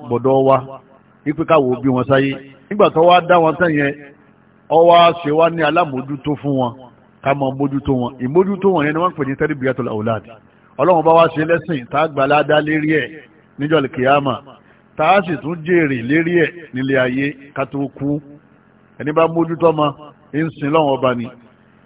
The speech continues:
Kí ni wọ́n ń pè ní ìmójútó ọmọ náà? Tarbiyatul awladi hiya tanshi'atul muslimi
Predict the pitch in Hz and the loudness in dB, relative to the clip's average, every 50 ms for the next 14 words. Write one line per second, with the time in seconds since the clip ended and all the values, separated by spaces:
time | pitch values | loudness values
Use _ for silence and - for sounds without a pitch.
0 | _ _ _ _ - 170 190 202 208 214 196 180 196 175 196 196 165 143 156 165 | _ _ _ _ -6 -4 0 0 0 0 -2 -2 -4 -4 -4 -4 -4 -2 -4 -4
1 | 165 180 - 180 175 160 165 170 180 180 160 139 - 180 160 - _ _ _ _ | -2 -2 -2 0 0 0 0 0 2 0 0 -2 -6 -14 -20 -20 _ _ _ _
2 | _ _ _ _ _ _ - 135 127 143 151 202 214 202 156 180 170 160 160 156 | _ _ _ _ _ _ -6 -4 -4 -4 -2 0 0 0 0 0 0 2 2 4
3 | 160 180 190 180 170 175 175 170 151 156 180 180 165 151 - 143 135 127 - 170 | 4 4 4 2 0 -2 -6 -6 -4 -4 -2 -2 -2 -2 -4 -6 -6 -6 -4 -4
4 | 180 170 151 - 139 135 151 175 - - 156 151 147 147 143 143 | -4 -4 -4 -4 -6 -8 -8 -8 -10 -8 -8 -8 -6 -6 -6 -8